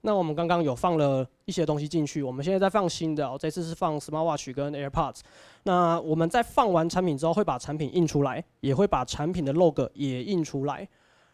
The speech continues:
那这边我们试着去执行，就可以看到我们的产品有增加，然后我们的 log 也有输出，那就可以看到在 log 的部分，我刚刚新增的是A零零六跟零零七，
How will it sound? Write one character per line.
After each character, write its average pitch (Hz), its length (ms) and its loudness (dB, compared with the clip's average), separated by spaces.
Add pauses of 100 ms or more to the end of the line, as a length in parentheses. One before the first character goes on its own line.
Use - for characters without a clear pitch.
那 202 100 0
这 196 100 0
边 202 160 2
我 165 60 0
们 139 140 -4
试 - 280 -6
着 165 120 0
去 165 100 -2
执 143 180 -6
行， 139 140 -8
就 175 60 -2
可 165 80 0
以 - 20 -4
看 147 160 -8
到 135 180 -6
我 160 80 -4
们 151 80 2
的 165 80 4
产 170 200 2
品 180 80 4
有 139 80 2
增 127 180 -4
加， 123 260 -4 (380)
然 147 100 0
后 196 60 6
我 - 20 8
们 214 80 2
的 170 80 4
log 185 300 8
也 147 160 6
有 175 160 8
输 147 180 -2
出， 147 240 -4 (280)
那 214 100 0
就 262 80 -4
可 220 80 0
以 147 60 -2
看 180 120 -2
到 175 140 2
在 202 100 2
log 214 240 4
的 151 80 4
部 170 120 -2
分， 170 280 2
我 147 160 -2
刚 196 140 -2
刚 202 160 2
新 180 220 -2
增 185 100 2
的 165 80 2
是 175 120 -2
A 175 180 0
零 147 120 0
零 139 140 -2
六 165 140 2
跟 147 180 -2
零 127 100 -6
零 123 140 -8
七， 131 320 -10